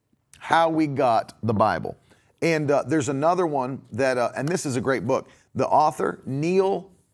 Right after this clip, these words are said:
Lightfoot. Neil Lightfoot, How We Got the Bible.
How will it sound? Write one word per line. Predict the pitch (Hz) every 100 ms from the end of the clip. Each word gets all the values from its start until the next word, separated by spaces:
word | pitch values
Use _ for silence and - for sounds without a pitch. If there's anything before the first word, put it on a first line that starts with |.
| -
Lightfoot. | 127 156 - - 110 - - _ _ _ _ _ _ _ _ -
Neil | 131 170 190 190
Lightfoot, | 170 151 156 - 113 - - _ _ _
How | - 160
We | 160 160
Got | 143 135
the | 120
Bible. | 107 104 73